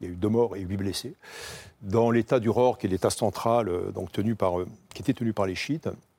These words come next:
il y a une jeune femme qui s'appelle Banu Negar, qui est trentenaire, qui était policière, qui était enceinte de huit mois, tuée devant ses enfants et sa famille par les talibans. Alors, ils disent, « Ah, c'est pas nous, on sait pas ça. » Donc, ça veut dire deux choses aussi, parce que dans ces lignes rouges, il faut faire attention. Les talibans ont été très malins en disant, « Bon, on a conquis le pouvoir militairement. »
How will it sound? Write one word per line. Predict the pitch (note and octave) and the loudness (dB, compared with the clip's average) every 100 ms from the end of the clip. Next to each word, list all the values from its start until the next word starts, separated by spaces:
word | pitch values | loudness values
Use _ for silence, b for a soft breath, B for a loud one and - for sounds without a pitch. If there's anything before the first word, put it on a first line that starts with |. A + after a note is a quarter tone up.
| _ _ _ - | _ _ _ -10
il | - | -6
y | |
a | |
une | G#2 | -2
jeune | A#2 G#2 | 0 0
femme | A#2+ | -2
qui | A#2 | -2
s'appelle | F2 G2 | -6 -4
Banu | F2+ A#2 | 0 0
Negar, | D3+ G2+ F#2 A#1+ - | 0 -2 -2 -4 -8
qui | - G#2 G2 | -10 -6 -4
est | F#2+ F#2 | -4 -6
trentenaire, | - G#2+ - G#2 B2+ A#2 - | -4 -4 -4 -8 -6 -8 -12
qui | - | -12
était | - F2 F#2+ F2 | -10 -10 -10 -8
policière, | A#2+ G2+ - B2 | -6 -6 -2 -2
qui | - | -4
était | - F#2+ - | -6 -6 -2
enceinte | G#2 C3+ G#2+ | 0 2 0
de | |
huit | F#2+ G2 | 0 -2
mois, | G2+ D3 _ _ _ _ _ | -2 -4 _ _ _ _ _
tuée | - F3+ E3 F#3+ - _ _ | -2 2 4 2 -6 _ _
devant | G#2+ G#2 A#2+ | -4 -2 -2
ses | - F2 | -4 -6
enfants | F#2+ - A2+ | -6 -2 -4
et | |
sa | - F#2 | -4 -8
famille | G2+ A#2 | -4 -4
par | D3 G#2 | -2 -4
les | |
talibans. | F#2+ C3+ C#3+ A#2 | -2 0 0 0
Alors, | F2 | -4
ils | E2+ | -6
disent, « | E2+ | -8
Ah, | - | -8
c'est | - G2+ | -12 -10
pas | G2 | -10
nous, | G2 A2 | -8 -8
on | F#2 | -10
sait | G#2+ | -10
pas | - | -10
ça. » | - - B B B B B | -10 -14 B B B B B
Donc, | A2+ | -2
ça | - | 4
veut | G3+ | 4
dire | D#3 | 4
deux | D3 | 2
choses | - G3+ | 2 -2
aussi, | A#2 - A2 | -2 -4 -4
parce | G#2 G2+ | -2 -2
que | - C3 | 0 0
dans | A2 | 0
ces | - C3+ | 0 -2
lignes | C3 A2+ | 2 2
rouges, | G#2 F3 G#3 | 2 2 0
il | - | -4
faut | |
faire | - | 0
attention. | G#2+ D#3+ C#3+ G#3 F#3 | 0 0 -6 -4 -2
Les | G#2 | 0
talibans | C3 A#2+ C3 B2+ | 0 -2 -2 -4
ont | |
été | F#2 - | -6 -12
très | - E3 | -8 -4
malins | C#3 C#3+ E3 | -2 -2 -2
en | G#2+ | -4
disant, « | G2 G#2+ G#2 | -4 -2 0
Bon, | A#2+ | 0
on | A2 | -2
a | F#2+ | -2
conquis | C#3+ A#2 C3 | -2 -2 -4
le | G#2 | -4
pouvoir | A2+ G#2 A#2 | -2 2 2
militairement. » | G#2+ G#2 - G2 A#2+ | 0 -6 -6 -2 0